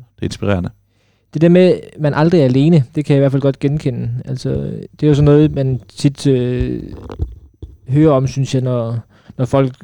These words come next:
Speaker 2: skriver, eller fortæller om at læse bøger, da de var børn. Det var sådan noget, "Jamen, det var det, jeg havde mine, mine gode venner," og sådan noget. Øh, det, det synes jeg godt, jeg kan genkende. Vi har jo før talt om de der, øh,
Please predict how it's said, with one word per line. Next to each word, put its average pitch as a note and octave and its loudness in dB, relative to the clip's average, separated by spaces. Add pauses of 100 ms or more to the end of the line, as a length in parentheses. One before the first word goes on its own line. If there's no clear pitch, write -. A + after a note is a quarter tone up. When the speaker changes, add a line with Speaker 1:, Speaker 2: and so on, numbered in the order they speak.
(180)
Speaker 2:
skriver, C#3 0
eller C3 -2
fortæller D3 2
om C3+ 4
at C#3 6
læse B2+ 2
bøger, D3 2
da C3 2
de B2 2
var A#2+ 2
børn. D3+ 4
Det C3+ 0
var C3+ 2
sådan C3 2
noget, C#3+ 4
"Jamen, C3 0
det - 2
var C#3+ 4
det, C#3 6
jeg D3 6
havde D3 6
mine, C#3+ 6 (120)
mine C#3 0
gode D3+ 4
venner," C#3+ 6
og B2+ 2
sådan C3+ 2
noget. C3+ 0 (580)
Øh, A#2+ -4 (100)
det, D#3 2
det F3 2
synes F3+ 2
jeg D#3 6
godt, C#3 4
jeg C3+ 4
kan B2+ 0 (340)
genkende. C#3 2
Vi C3+ 4
har C#3 4
jo C#3+ 4
før D3 4
talt C#3+ 2
om C3 4
de - -10
der, C3+ 4 (680)
øh, A#2+ -6